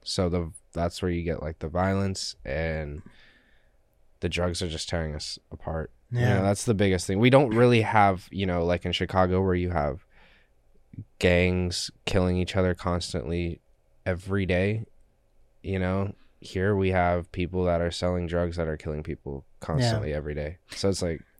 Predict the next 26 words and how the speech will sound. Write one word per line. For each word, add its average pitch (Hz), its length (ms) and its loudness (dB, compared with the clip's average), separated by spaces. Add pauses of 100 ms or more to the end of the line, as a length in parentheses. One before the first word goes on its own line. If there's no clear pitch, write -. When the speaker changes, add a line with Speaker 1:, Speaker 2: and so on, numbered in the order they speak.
Speaker 2:
Did 147 80 2
you - 40 6
hear 175 60 8
about 175 140 8
Speaker 1:
completely 151 120 6
Speaker 2:
O 160 40 4
Block? 202 340 6
What 151 140 -2
happened 156 260 4
to 156 60 8
O 160 100 4
Block? 190 420 2
Speaker 1:
Yeah, 127 420 10
they 113 120 8
Speaker 2:
<laughs> - 20 4
Speaker 1:
shut 127 220 12
it 127 100 12
down. 104 160 10
Speaker 2:
Gentrify-, 220 420 10
they're 208 100 8
Speaker 1:
Well, 156 100 12
my, 135 160 12
Speaker 2:
gentrifying? 135 600 8
Speaker 1:
my, - 40 -6
my 104 120 4
dad's, 95 580 6